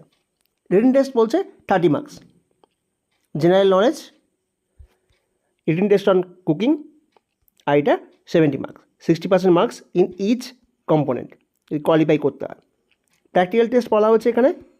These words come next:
সেভেন্টি মার্কস, ইন্টারভিউ থার্টি মার্কস, টু হান্ড্রেড মার্কস, সিক্সটি পার্সেন্ট মার্কস তোমাকে পেতে হবে।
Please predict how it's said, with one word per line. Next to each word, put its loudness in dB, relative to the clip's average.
সেভেন্টি 0
মার্কস, -2
ইন্টারভিউ 4
থার্টি 0
মার্কস, -2
টু 0
হান্ড্রেড 2
মার্কস, -2
সিক্সটি -8
পার্সেন্ট -4
মার্কস -6
তোমাকে -2
পেতে -12
হবে। -20